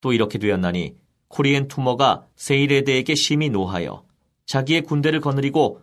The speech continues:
그를 대적하여 싸우러 가더니, 그들이 큰 노여움 중에 만나되 그들이 길갈 골짜기에서 만남에 싸움이 심히 맹렬해졌더라.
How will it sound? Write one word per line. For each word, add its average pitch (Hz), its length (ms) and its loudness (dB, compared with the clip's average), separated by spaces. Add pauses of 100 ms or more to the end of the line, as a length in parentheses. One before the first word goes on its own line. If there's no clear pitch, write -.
그를 139 260 0
대적하여 135 560 0
싸우러 123 400 0
가더니, 78 500 -8 (800)
그들이 143 320 0
큰 156 260 -4
노여움 113 420 2
중에 110 200 -4
만나되 92 640 -2 (460)
그들이 143 500 0
길갈 143 420 0
골짜기에서 139 680 -2
만남에 113 560 -2 (140)
싸움이 120 460 0
심히 120 380 -2
맹렬해졌더라. 92 960 -6